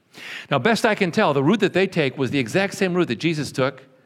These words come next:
when he went from the Antonia Fortress to Calvary. Now these soldiers are going back on that same, that same route from Calvary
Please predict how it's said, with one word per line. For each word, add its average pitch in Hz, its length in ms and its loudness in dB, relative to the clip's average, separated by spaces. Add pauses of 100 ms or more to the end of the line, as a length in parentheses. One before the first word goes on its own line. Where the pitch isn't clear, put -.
(920)
when 135 160 0
he 135 40 2
went 156 140 2
from 135 120 -6
the 131 100 2
Antonia 165 400 2
Fortress 143 640 0 (840)
to 123 80 -8
Calvary. 101 500 0 (1000)
Now 143 140 2
these 202 140 2
soldiers 160 400 2
are 151 120 -2
going 143 260 0
back 156 220 2
on 139 80 0
that 135 160 -2
same, 202 580 0
that 220 160 -6
same 202 380 0
route 143 340 2
from 131 220 -4
Calvary 151 500 2